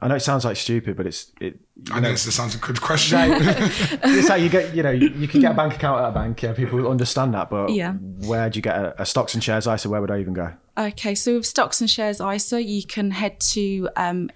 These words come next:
Speaker 3: an investment platform. So if I can name some names, so you've got the big
Speaker 1: Yeah.
Speaker 3: ones like Hargreaves Lansdown, A J Bell, Interactive Investor. Um, you can also go to, um, a isa manager,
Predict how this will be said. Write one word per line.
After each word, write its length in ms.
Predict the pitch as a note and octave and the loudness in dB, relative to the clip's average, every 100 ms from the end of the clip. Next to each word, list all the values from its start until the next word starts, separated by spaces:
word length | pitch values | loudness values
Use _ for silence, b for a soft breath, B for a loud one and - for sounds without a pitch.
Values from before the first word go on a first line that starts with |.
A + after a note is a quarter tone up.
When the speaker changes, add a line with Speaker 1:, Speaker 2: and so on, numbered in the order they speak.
| - | -6
Speaker 3:
an 100 | F#3 | -6
investment 400 | F3 F3 - D#3+ | -4 -6 -8 -8
platform. 640 | - - - - G3+ A3 | -6 -6 -6 -4 -4 -2
So 220 | G#3 - F3 | -2 -2 -2
if 580 | E3+ F3 - - _ - | -4 -6 -10 -20 _ -14
I 60 | - | -4
can 80 | E3+ | 0
name 140 | E3 | 0
some 200 | - F3 | 0 0
names, 340 | F3+ F3 F3 | 0 0 0
so 80 | - | -2
you've 100 | E3 | -4
got 100 | - | -6
the 60 | - | -4
big 120 | E3 | -2
Speaker 1:
Yeah. 80 | G2 | -2
Speaker 3:
ones 160 | E3+ | -2
like 220 | - - - | -2 -6 -4
Hargreaves 480 | - E3+ E3+ D#3+ | -2 -2 0 -2
Lansdown, 640 | F3 E3+ E3+ - E3+ E3 - | -2 -2 -4 -4 -4 -4 -4
A 160 | E3+ D#3+ | -6 -6
J 220 | F3 D#3 | -6 -6
Bell, 400 | - F#3+ F#3 F#3 | -2 -2 -2 -2
Interactive 560 | E3 D#3+ - - - E3 | -4 -2 -4 -6 -6 -6
Investor. 600 | E3 F#3 F3 - F3 F3 B B B | -4 -2 -2 -2 -4 -6 B B B
Um, 440 | G3+ G3 F#3+ F#3+ - | 0 2 2 0 -2
you 160 | G#3 G3 | -4 -4
can 180 | G3+ | -2
also 300 | G3+ G3 - | 0 2 0
go 340 | F#3+ F#3 F3+ F3 | 0 -2 -2 -2
to, 560 | - - F#3+ F3+ F3 - | 0 0 0 0 -2 -4
um, 480 | F3 E3+ E3+ E3+ - - - | -4 -2 -2 -2 -4 -10 -8
a 400 | F3+ E3+ E3 E3 - | -6 -4 -4 -6 -4
isa 280 | F3 E3+ F3+ | -4 -2 -2
manager, 600 | F3 F3+ F#3 - G#3 A#3 | -2 -2 -4 -4 -2 -4